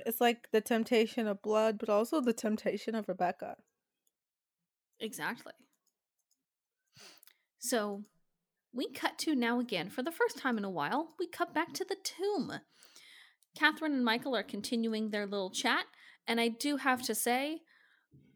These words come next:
Speaker 2: I love how dorky this scene looks because the guy who plays Michael is very strong and buff, and he's right now just, like, chained up. He just looks like a dumb mummy.
Speaker 1: Mm-hmm.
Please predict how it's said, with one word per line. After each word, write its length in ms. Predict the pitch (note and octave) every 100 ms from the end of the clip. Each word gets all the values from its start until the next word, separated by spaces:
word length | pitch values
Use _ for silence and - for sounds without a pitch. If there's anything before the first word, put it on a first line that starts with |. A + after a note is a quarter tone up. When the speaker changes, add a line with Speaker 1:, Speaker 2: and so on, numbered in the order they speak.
| _ _ _ _
Speaker 2:
I 100 | C4+
love 400 | C#4 B3+ C#4 D#4+
how 300 | E4+ E4+ D#4+ -
dorky 440 | A3+ G3 A#3 A#3 G#3+
this 200 | A3 -
scene 260 | A3 G#3
looks 420 | F#3 A3 - - -
because 560 | A#3 A#3 A3 F#3+ G3+ -
the 80 | A3+
guy 240 | G#3 F#3
who 120 | A#3 B3+
plays 280 | B3 A#3+
Michael 340 | F3+ F3 G3 G#3
is 120 | G3+
very 320 | G#3 F#3 F#3
strong 380 | G#3 - F#3+ F3+
and 120 | F#3+
buff, 320 | E3+ E3+ C4 -
and 140 | G3+
he's 280 | G#3+ G#3+ G#3+
right 180 | G3+ F3+
now 240 | F#3 F#3+
just, 240 | G3+ G#3 G3+
like, 180 | G3
chained 300 | - F#3 F#3
up. 260 | F3 A#3+ - - _
He 140 | A3+
just 240 | G3 G#3+
looks 200 | G3+ G3
like 160 | G#3 G3
a 40 |
dumb 320 | G3+ F#3+ F#3+ F#3
mummy. 360 | F#3 G#3+ C4
Speaker 1:
Mm-hmm. 220 | B3 A#3+